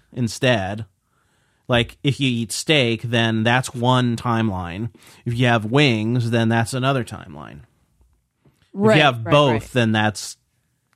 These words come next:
Speaker 2: I think
Speaker 1: utopia.
Speaker 2: that's a pretty common science fiction storyline.
Speaker 1: Oh, yeah, yeah.
Speaker 2: And, um, I think it's cool because it's almost like the whole time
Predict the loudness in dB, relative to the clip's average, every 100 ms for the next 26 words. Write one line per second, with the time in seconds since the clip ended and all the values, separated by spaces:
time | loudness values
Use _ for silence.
0 | _ 2 4 4 4 2 0 -2 -2 -2
1 | 0 0 0 -2 -4 -10 -12 -6 -4 -4
2 | -6 -8 -8 -8 -10 -12 _ -12 -8 -6
3 | -4 -6 -6 -2 2 2 0 -4 -12 -8
4 | -6 -6 -2 0 0 0 2 2 -2 -6
5 | -16 _ _ _ 2 4 4 0 0 2
6 | 2 2 4 4 4 0 -6 -20 _ _
7 | _ _ _ _ _ _ _ _ _ _
8 | _ -2 2 4 2 2 2 2 0 2
9 | 2 2 0 2 0 -4 -12